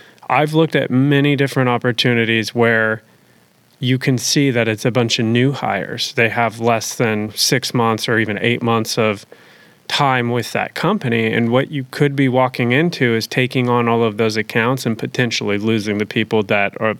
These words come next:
you're getting to take care of it. And at that point, you could end up with a royal mess. So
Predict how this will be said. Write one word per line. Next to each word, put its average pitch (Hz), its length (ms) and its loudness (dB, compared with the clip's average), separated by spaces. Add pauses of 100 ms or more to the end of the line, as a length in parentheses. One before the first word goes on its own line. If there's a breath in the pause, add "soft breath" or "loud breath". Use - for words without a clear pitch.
(160)
you're 107 180 -2
getting 110 460 0
to - 100 -8
take 101 260 -4
care 117 240 0
of 104 80 -4
it. 98 160 -2 (400 loud breath)
And 127 120 -2
at 107 160 -2
that 110 200 2
point, 110 260 0
you 104 100 -8
could 107 160 -4
end 104 120 0
up 98 140 -4
with - 160 -14
a - 20 -6
royal 104 360 0
mess. 101 340 -2
So 101 400 -4